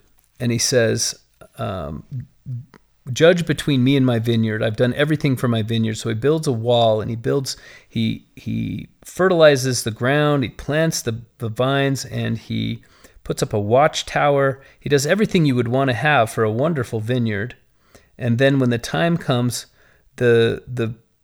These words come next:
the vines have only borne rotten fruit. In other words, what God wanted, and, and this is obviously, and this is not even obviously, it's explicitly in Isaiah chapter five,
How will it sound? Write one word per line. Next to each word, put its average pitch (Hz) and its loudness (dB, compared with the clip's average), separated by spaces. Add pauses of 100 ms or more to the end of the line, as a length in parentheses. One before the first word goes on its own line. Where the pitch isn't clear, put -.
(120)
the 117 -4
vines 156 0
have 120 0
only 147 0
borne 117 -2 (240)
rotten 120 2
fruit. - -4 (1080)
In 127 0
other 165 0
words, 139 2
what 135 0
God 143 0
wanted, 120 0 (100)
and, 123 -4
and 135 0
this 135 -2
is 120 0
obviously, 120 0 (260)
and 113 -4
this 120 -6
is 117 -8 (560)
not 123 -2
even 110 -2
obviously, 113 -2
it's 113 -8
explicitly 113 -2
in 110 -6
Isaiah 113 -4
chapter 110 -6
five, 113 -2